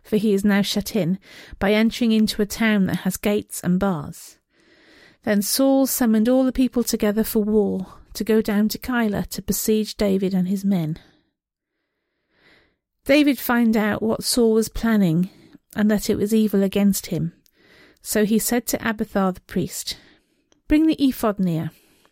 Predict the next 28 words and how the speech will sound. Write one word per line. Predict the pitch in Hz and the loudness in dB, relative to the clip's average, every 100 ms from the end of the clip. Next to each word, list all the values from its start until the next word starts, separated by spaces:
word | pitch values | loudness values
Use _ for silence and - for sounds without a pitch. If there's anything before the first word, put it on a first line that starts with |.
| _ _ _ | _ _ _
And | 240 233 | 0 2
David | 240 254 269 | 2 0 -4
said, | - 190 - - - _ _ _ _ _ _ - | -6 -8 -8 -16 -20 _ _ _ _ _ _ -2
"O | 262 | 2
Lord | 285 277 262 254 | 4 4 2 0
God | 233 233 | -2 0
of | 220 - | 0 -2
Israel, | 208 - 147 147 - - _ _ _ _ | -4 -4 -8 -8 -12 -16 _ _ _ _
your | - 233 | -2 -2
servant | - - 269 247 208 208 | 0 2 2 2 -2 -4
has | 214 - | -6 -6
certainly | - 254 262 262 262 262 | 0 0 2 2 2 2
heard | 240 226 196 202 - | 2 0 0 -4 -8
that | - - | -10 -8
Saul | - 233 226 233 | -4 0 2 2
seeks | - - 226 220 - | -2 -2 -4 -4 -10
to | - | -10
come | - 214 202 | -4 -2 -2
to | - | -6
Keilah, | - 233 202 190 175 _ _ _ - - - - | -6 -2 0 -2 -4 _ _ _ -20 -20 -20 -18
to | - | -8
destroy | 226 226 - 233 233 | -4 -2 0 0 2
the | 254 | 0
city | - 240 - | -2 -2 -2
on | 196 | -2
account | 208 - 196 190 | -2 -2 0 0
of | 185 | -2
me. | 220 208 185 190 | 0 0 0 -6